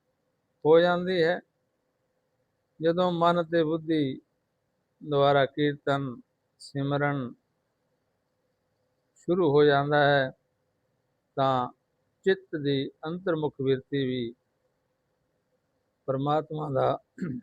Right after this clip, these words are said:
ਨਾਮ, ਪਰਮਾਤਮਾ ਦਾ ਸਿਮਰਨ, ਉਹਨਾਂ ਦਾ ਧਿਆਨ ਇਸੇ ਤਰ੍ਹਾਂ ਕਰਨ ਲੱਗ ਜਾਂਦਾ ਹੈ, ਜਿਵੇਂ ਕਿ ਆਪਾਂ ਆਪਣੇ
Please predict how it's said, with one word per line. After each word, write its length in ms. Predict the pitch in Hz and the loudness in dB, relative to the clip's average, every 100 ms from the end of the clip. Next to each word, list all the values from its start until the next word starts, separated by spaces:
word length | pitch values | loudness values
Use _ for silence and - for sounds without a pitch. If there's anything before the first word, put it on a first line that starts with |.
| - _ _ _ 151 | -16 _ _ _ -2
ਨਾਮ, 420 | 156 160 170 170 _ _ _ _ _ - | 2 2 0 -6 _ _ _ _ _ -8
ਪਰਮਾਤਮਾ 600 | 151 156 156 156 143 139 | -6 -2 -2 -2 -6 -4
ਦਾ 160 | 131 123 | -4 -4
ਸਿਮਰਨ, 520 | - 151 156 156 156 _ _ _ _ _ _ _ 156 | -8 -6 -4 -4 -8 _ _ _ _ _ _ _ -8
ਉਹਨਾਂ 280 | 156 151 151 | -4 0 2
ਦਾ 140 | 147 | 2
ਧਿਆਨ 500 | 151 139 143 151 175 - _ _ _ _ _ _ _ _ _ _ _ - - _ _ _ _ _ _ _ | 0 -2 -2 -4 -6 -16 _ _ _ _ _ _ _ _ _ _ _ -20 -20 _ _ _ _ _ _ _
ਇਸੇ 300 | 208 208 240 | 0 4 4
ਤਰ੍ਹਾਂ 540 | 233 233 233 233 240 208 | 6 4 4 2 -2 0
ਕਰਨ 240 | 196 196 185 | 2 4 4
ਲੱਗ 140 | 180 | 4
ਜਾਂਦਾ 420 | 180 175 175 175 | 2 2 4 6
ਹੈ, 300 | 160 170 170 - _ _ - | 8 6 4 0 _ _ -16
ਜਿਵੇਂ 460 | 156 175 196 185 165 | -8 -4 -2 -2 0
ਕਿ 380 | 156 151 147 - _ _ _ 160 | 2 2 2 -2 _ _ _ -4
ਆਪਾਂ 540 | 156 - 143 135 143 - _ _ _ _ _ _ | -4 0 0 0 -4 -14 _ _ _ _ _ _
ਆਪਣੇ 540 | 147 143 143 139 135 | -4 -2 -2 -2 -2